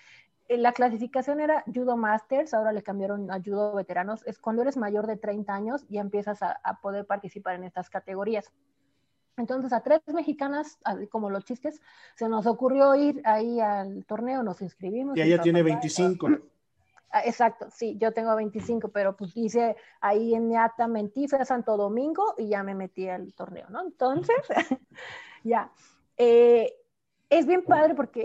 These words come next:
Speaker 1: llegas y, pues, en la, ves en las áreas de calentamiento, o sea, lo padre de ahí ves gente de muchas nacionalidades, ¿no? Con sus parchecitos en la espalda y ahí traen el país y,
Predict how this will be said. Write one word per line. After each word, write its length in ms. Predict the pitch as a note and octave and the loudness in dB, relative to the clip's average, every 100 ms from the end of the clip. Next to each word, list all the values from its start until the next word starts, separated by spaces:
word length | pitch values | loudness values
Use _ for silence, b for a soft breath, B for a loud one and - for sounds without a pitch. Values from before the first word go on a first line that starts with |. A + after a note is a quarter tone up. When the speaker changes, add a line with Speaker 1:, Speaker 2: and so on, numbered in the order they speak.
| A3+ | -2
Speaker 1:
llegas 540 | B3+ D#4+ D#4 F#4 G4+ G#4 | 2 4 6 4 2 -6
y, 240 | A#3+ A3+ | -4 -2
pues, 340 | A3 G3+ B3+ C4 | -4 2 2 2
en 140 | C#4 | -2
la, 160 | A#3+ F#3+ | -2 -2
ves 300 | F3 A#3 C4 | -2 -4 -2
en 100 | C4 | -4
las 180 | A3 A3+ | 0 2
áreas 260 | A#3 A#3+ | 2 0
de 140 | G#3 - | -4 -2
calentamiento, 880 | F#3+ F#3+ F#3+ G3 F#3+ G#3+ A#3 A3+ A3 | -2 -2 -4 -6 -4 -4 -4 -4 -4
o 80 | |
sea, 500 | F#3+ G3 F#3+ F#3 - - _ _ _ - - B3+ | 0 2 2 2 -2 -10 _ _ _ -20 -8 -4
lo 320 | B3 A#3 - | 2 2 2
padre 280 | B3+ C#4 D4 | 0 2 2
de 60 | B3+ | 0
ahí 140 | B3+ | 2
ves 160 | B3 B3 | 0 0
gente 360 | B3 B3 C4 | -4 2 2
de 120 | A3 G#3 | 2 -2
muchas 300 | A3 A3+ A#3 | -4 -4 -4
nacionalidades, 760 | G3+ G3 F#3+ F#3 F#3+ G#3 G3 | -4 -6 -8 -6 -2 0 0
¿no? 120 | G#3 A3+ | -2 -6
Con 140 | G3+ | -6
sus 120 | G#3 | -6
parchecitos 720 | - G3+ - G3 A#3 G#3 A#3 | -2 -2 0 -8 -6 -6 -6
en 100 | G#3 | -8
la 100 | F3+ | -8
espalda 460 | F3+ - A#3+ C4 B3 | -10 -4 -4 -2 -2
y 60 | G3 | -2
ahí 140 | F#3+ | -4
traen 280 | G3 G3 F#3 | -6 -10 -8
el 140 | F#3+ | -8
país 540 | - F#3+ A3 A#3+ A#3+ - | 0 0 0 -4 -6 -8
y, 140 | F#3 | -8